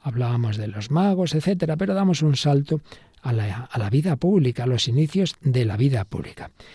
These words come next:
Y estábamos viendo cómo Jesús va conociendo a los que van a ser sus apóstoles, cómo los va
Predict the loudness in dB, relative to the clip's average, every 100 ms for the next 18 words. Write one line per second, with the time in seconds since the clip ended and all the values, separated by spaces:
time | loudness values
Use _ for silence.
0 | -20 -20 -2 0 2 2 4 2 4 6
1 | 6 4 0 -4 -20 _ -4 -2 0 0
2 | 0 0 0 0 0 2 2 2 0 -2
3 | -2 0 0 0 -2 -4 -4 0 0 0
4 | -6 -4 0 0 0 -2 -2 0 2 2
5 | 0 -2 -6